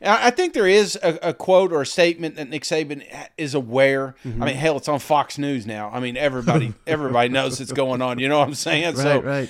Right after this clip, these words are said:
Speaker 1: it, it is, it is out there, and it will be addressed. And I exp-, I expect Nick Saban to do the right thing, and I, I expect Burton,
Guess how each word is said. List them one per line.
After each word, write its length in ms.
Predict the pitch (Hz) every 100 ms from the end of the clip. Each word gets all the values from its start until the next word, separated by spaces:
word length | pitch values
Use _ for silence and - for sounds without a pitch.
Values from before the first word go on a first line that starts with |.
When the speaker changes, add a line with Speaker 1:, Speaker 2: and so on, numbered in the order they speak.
| -
Speaker 1:
it, 300 | - 175 190
it 200 | 185 202 202
is, 280 | 180 139 -
it 200 | 208 220
is 220 | 185 143
out 300 | 165 170 170
there, 260 | 156 147 143
and 180 | 139
it 140 | 147 147
will 200 | 156 151
be 180 | 135 131
addressed. 500 | 117 123 123 117 -
And 140 | 156
I 160 | 220 -
exp-, 280 | - -
I 140 | 196 220
expect 380 | 196 - 170 139
Nick 220 | 151 143
Saban 320 | - 139 123
to 80 | 120
do 160 | 120 123
the 100 | 113
right 240 | 113 104
thing, 280 | 113 107 120
and 100 | 190
I, 160 | 339 339 - - -
I 160 | 302
expect 400 | 349 - 285 180
Burton, 460 | 165 240 269 131